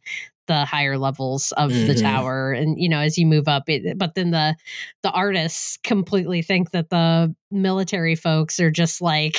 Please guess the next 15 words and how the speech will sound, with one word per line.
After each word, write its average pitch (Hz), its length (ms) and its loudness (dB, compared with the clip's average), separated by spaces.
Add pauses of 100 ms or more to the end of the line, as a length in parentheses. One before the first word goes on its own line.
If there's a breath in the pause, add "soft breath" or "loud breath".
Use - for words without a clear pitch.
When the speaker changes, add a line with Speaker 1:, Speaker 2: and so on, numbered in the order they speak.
(160)
Speaker 1:
<laughs> 214 140 4
grunts 180 520 -2
Speaker 2:
Like 127 220 2
Speaker 1:
who, - 140 -4
Speaker 2:
brutes, 175 640 2
yeah. 143 280 2
Speaker 1:
brutes 226 380 2
who 226 140 2
should 208 240 0
not 196 180 -2
be 196 120 0
listened 185 420 0
to 190 160 0
or, 175 500 2
or, 175 280 0